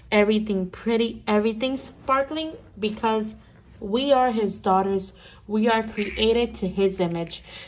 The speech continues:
So, my dear friend, thank you for being here once again. Don't forget to leave a comment down below, subscribe, and follow. If you haven't followed me on my Instagram, go ahead. It's on the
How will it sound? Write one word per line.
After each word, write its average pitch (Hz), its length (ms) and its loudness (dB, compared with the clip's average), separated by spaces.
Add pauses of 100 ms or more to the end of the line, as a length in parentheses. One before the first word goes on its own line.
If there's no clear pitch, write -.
So, 247 180 2
my 240 140 4
dear 269 260 2
friend, 240 340 2 (140)
thank 214 240 2
you 254 80 -2
for 220 180 0
being 190 340 -2
here 190 180 0
once 175 320 0
again. 339 340 2 (520)
Don't 370 200 4
forget 311 280 0
to 277 80 -8
leave 277 140 -2
a 226 100 2
comment 339 480 2
down 240 220 4
below, 220 400 4
subscribe, 190 960 0
and 180 180 2
follow. 185 720 2 (420)
If 220 200 2
you 254 140 -2
haven't 285 280 -2
followed 240 300 0
me 233 160 -4
on 220 80 -2
my 208 140 -2
Instagram, 262 580 -6
go 311 200 2
ahead. 311 360 -2 (340)
It's - 240 -8
on 339 200 -4
the - 160 -2